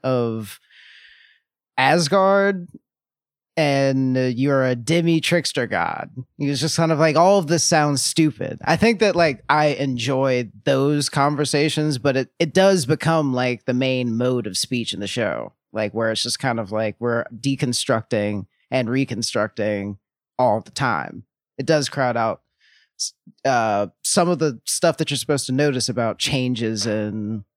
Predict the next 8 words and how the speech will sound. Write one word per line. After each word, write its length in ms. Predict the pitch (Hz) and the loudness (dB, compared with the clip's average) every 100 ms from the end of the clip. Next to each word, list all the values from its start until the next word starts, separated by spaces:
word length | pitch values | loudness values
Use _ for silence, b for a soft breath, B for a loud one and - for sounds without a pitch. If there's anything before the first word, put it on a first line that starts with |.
| _ _ _ _ _ _ _ - | _ _ _ _ _ _ _ -6
um, 600 | 117 107 95 73 - - _ _ _ - | -4 -2 -4 -6 -14 -18 _ _ _ -2
like, 200 | 139 127 | 0 2
Loki 420 | 135 139 143 143 127 | 2 2 2 0 0
becoming 760 | 131 - 135 131 127 117 117 - | 0 0 0 0 -2 -2 -6 -4
more 340 | 117 127 135 135 | -2 2 2 0
tolerable, 920 | 127 131 143 143 135 156 165 165 - - | 2 2 4 2 2 2 2 -2 -6 -4
I 140 | 160 | 0
guess, 640 | 160 175 170 - - - | 2 2 2 0 -4 -6